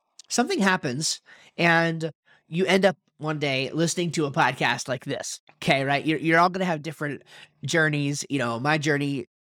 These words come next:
you know, coming to recording this podcast, I actually just detailed that recently in episode number two hundred, you know, where I talked about, I didn't really have a logical foundation, a, a apologetics-based,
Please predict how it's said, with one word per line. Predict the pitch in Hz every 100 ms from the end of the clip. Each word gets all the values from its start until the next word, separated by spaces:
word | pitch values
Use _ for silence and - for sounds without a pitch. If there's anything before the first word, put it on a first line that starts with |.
| -
you | 143
know, | 123
coming | - 143 139
to | 143 123
recording | 123 - 240 196 143
this | 139
podcast, | 143 127 131 131 131 - - -
I | 143
actually | 147 147
just | 139 147
detailed | 139 143 151 139
that | 131
recently | 123 143 135 117 123
in | 123
episode | 135 - 135 123
number | 123
two | 123 139
hundred, | 123 135 127 113 135 - - -
you | 175
know, | 170
where | 165
I | 190
talked | 190 170 -
about, | 165 156 156 - - - _ _ _ _ -
I | 202
didn't | 220 233
really | 220 220
have | 180 196 180
a | 127 135 123 117 - _ _ _ _
logical | - 151 160 156 147 131 104
foundation, | - 107 113 - - 80
a, | 120 120 117 -
a | 123 123 123 _ -
apologetics-based, | 135 170 156 139 139 127 - 131 127 117 -